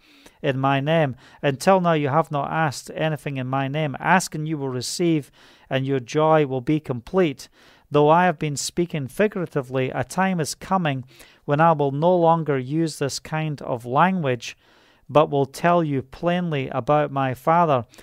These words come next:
In that day you will ask in my name. I am not saying that I will ask the Father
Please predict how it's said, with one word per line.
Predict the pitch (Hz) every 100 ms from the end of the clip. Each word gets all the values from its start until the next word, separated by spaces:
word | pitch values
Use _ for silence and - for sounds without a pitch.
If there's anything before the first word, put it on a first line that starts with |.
| - _
In | - 170 175
that | 160 135
day | 160 165 151 127 _ _ _
you | 139 156
will | 143 135
ask | 165 156 151 - - -
in | 151 139
my | 139 139
name. | 127 147 160 135 120 - _ _
I | 147 147
am | 143
not | 156 175 -
saying | - 175 170 156
that | 135 -
I | 147 156 160 147 120 _ _ _ -
will | 135 131 -
ask | 151 151 - -
the | 127
Father | - 160 170 165 139 123